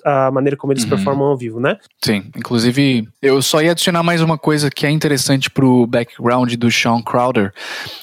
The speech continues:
Speaker 2: Ele é baterista, né, então já ficou bem claro isso aqui, já, ele to-, tocou em, sempre tocou em bandas de jazz na escola e durante os estudos dele. Mas uma coisa que eu achei interessante é que ele também já estudou,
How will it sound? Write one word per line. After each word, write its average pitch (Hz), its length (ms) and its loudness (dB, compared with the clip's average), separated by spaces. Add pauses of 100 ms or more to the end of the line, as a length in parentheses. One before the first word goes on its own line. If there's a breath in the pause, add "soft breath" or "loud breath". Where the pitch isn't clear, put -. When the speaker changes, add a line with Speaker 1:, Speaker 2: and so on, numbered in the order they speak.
(120)
Speaker 2:
Ele 120 140 0
é - 20 2
baterista, 131 720 0
né, 113 140 0
então 110 260 0
já 110 180 -2
ficou - 220 -4
bem 123 200 -2
claro 120 300 -2
isso 110 160 -2
aqui, 131 220 0
já, 127 240 0
ele 123 160 0
to-, - 180 -2 (200)
tocou 151 340 0
em, 151 500 2 (680 loud breath)
sempre 180 360 0
tocou 180 340 0
em 165 100 2
bandas 147 520 2
de 135 140 -2
jazz 127 440 2
na 117 120 2
escola 131 640 0
e 120 40 0
durante 127 340 0
os 131 80 0
estudos 135 480 -2
dele. 113 380 0 (540 loud breath)
Mas 120 580 0
uma 139 220 -2
coisa 160 260 0
que - 80 -2
eu 160 40 2
achei 156 220 0
interessante 147 640 0
é 147 40 -2
que - 100 -4
ele 151 120 2
também 147 460 2
já 131 420 2
estudou, 135 640 0